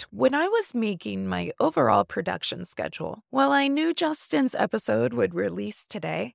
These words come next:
I could in no way, no way predict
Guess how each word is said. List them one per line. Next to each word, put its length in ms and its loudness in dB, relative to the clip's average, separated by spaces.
I 100 2
could 360 -2
in 340 -2
no 220 4
way, 400 2
no 280 2
way 420 2
predict 640 -4